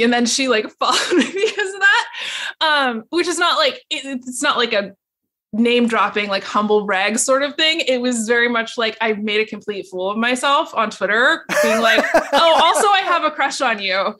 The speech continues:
Speaker 1: So, um, you know,
Speaker 2: Perfect.
Speaker 1: that's, that's
Speaker 2: No,
Speaker 1: how,
Speaker 2: that's
Speaker 1: that's how I
Speaker 2: perfect.
Speaker 1: roll on the internet, unfortunately. <laughs> Like, if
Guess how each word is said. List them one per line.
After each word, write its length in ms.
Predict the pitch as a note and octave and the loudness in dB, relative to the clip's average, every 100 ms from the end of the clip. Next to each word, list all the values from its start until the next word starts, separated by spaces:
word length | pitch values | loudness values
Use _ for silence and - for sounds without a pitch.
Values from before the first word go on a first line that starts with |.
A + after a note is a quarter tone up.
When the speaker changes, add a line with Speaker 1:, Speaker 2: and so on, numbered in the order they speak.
| - - - | -12 -14 -8
Speaker 1:
So, 580 | - D#4 C4+ C4 B3+ B3 | -2 2 4 4 4 4
um, 600 | C4+ B3 A3 G#3 A3 A3+ - | 2 4 2 0 -2 -4 -2
you 100 | B3 | -2
know, 240 | F#3 G3 | 0 -2
Speaker 2:
Perfect. 220 | F3 D#3 | -2 0
Speaker 1:
that's, 220 | A#3+ A#3+ - | -2 -2 -2
that's 340 | B3 B3 C4+ | -2 0 0
Speaker 2:
No, 60 | C4+ | 0
Speaker 1:
how, 60 | |
Speaker 2:
that's 80 | B3+ | 0
Speaker 1:
that's 180 | B3 - | -2 -2
how 120 | C4+ | -2
I 60 | B3 | -2
Speaker 2:
perfect. 100 | G#3 | -2
Speaker 1:
roll 320 | G#3 F3+ D#3 - | -2 -2 -2 -4
on 100 | F#3+ | -6
the 80 | F3+ | -6
internet, 440 | F3 E3+ D#3+ - | -6 -4 -4 -6
unfortunately. 1120 | F#3 - F3 - C4 C4 - C#4 - D#4+ C#4+ - | -8 -8 -6 -2 0 0 0 0 0 0 -2 -2
<laughs> 40 | C#4+ | -4
Like, 220 | C#4+ | -2
if 60 | B3+ | -2